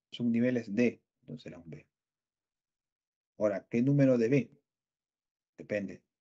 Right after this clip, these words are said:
¿Está lleno el subnivel D? Sí, está lleno, porque esta es anomalía, recordarás.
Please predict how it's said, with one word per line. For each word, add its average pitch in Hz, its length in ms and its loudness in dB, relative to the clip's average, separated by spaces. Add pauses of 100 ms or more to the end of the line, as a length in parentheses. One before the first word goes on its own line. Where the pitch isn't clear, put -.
(640)
¿Está 143 260 4
lleno 156 560 4
el 123 640 0 (100)
subnivel 131 480 0
D? 160 240 0 (240)
Sí, 101 260 -8
está 101 220 -8
lleno, 95 400 -10 (400)
porque - 220 -8
esta - 100 -10
es - 60 -16
anomalía, 101 600 -4
recordarás. - 580 -18